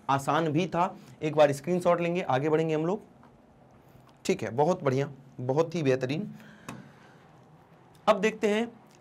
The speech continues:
आगे का टॉपिक। अभी तक हमने क्या क्या सीखा? समीकरण क्या होते हैं, एक चर वाले समीकरण क्या होते हैं रैखिक, दो चर वाले रैखिक समीकरण क्या होते हैं,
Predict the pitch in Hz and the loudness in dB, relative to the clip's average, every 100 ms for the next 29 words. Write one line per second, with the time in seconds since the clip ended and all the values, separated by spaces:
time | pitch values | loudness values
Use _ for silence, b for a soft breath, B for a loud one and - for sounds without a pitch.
0 | - - 165 175 170 139 117 123 120 151 | -20 -2 0 2 0 0 0 -2 -2 0
1 | 196 175 202 202 196 190 196 190 185 196 | 2 0 0 -2 2 2 0 -2 0 0
2 | 190 147 143 160 170 165 170 175 165 170 | 0 -4 0 2 2 2 0 -2 -6 -6
3 | 190 - 156 170 - 175 165 165 170 165 | -6 -2 -2 0 2 4 4 2 -4 -2
4 | 165 165 170 160 160 160 156 156 185 - | -2 0 0 0 0 0 0 -2 -12 -20
5 | B B 131 165 180 170 170 170 156 160 | B B 0 0 2 4 4 4 0 -2
6 | - 165 165 160 165 156 156 165 170 | -4 -2 -2 0 2 0 0 -2 -4